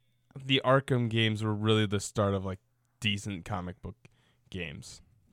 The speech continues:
'Cause, like, not a lot of good comic book games were around, like, er, before the Arkham games. And there's, uh, s-, questionable ones afterwards they came out, but these, these are definitely, like,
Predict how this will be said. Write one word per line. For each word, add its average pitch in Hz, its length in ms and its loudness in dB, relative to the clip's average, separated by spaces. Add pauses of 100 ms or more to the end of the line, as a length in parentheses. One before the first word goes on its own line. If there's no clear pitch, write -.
'Cause, 104 180 -8
like, 98 180 -6 (720)
not 156 420 2
a 165 80 6
lot 120 340 6
of 107 140 0
good 107 260 0
comic 101 360 -4
book 92 160 -8
games 92 300 -8
were 92 220 -4
around, 90 460 -8 (560)
like, 101 160 -6 (160)
er, 117 180 4
before 117 480 2
the 101 140 -4
Arkham 87 340 -8
games. - 560 -14
And 101 320 -2 (280)
there's, 104 280 -2
uh, 107 60 -4 (220)
s-, - 120 -8
questionable 107 640 4
ones 95 320 -4
afterwards - 760 -6 (640)
they 95 120 -8
came 95 200 -8
out, 87 220 -8
but - 180 -10 (600)
these, 104 240 -6 (400)
these 135 180 -2
are 120 80 2
definitely, 113 440 2
like, 92 160 -6